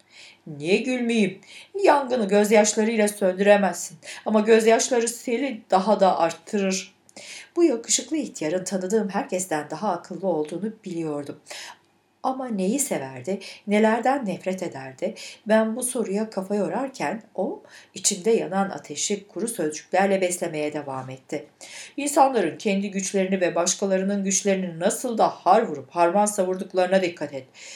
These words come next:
Patronun senin ne diye oraya buraya koşturarak tüm zamanını alıyor?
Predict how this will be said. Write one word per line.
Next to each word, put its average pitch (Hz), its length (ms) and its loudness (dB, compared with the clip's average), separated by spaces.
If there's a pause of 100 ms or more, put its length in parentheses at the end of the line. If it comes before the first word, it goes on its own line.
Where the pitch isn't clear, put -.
(160)
Patronun 320 460 0
senin 180 520 -4
ne 190 160 -4
diye 262 200 4
oraya 190 520 6
buraya 196 320 4
koşturarak 196 720 0
tüm 214 180 -4
zamanını 190 500 2
alıyor? 175 460 0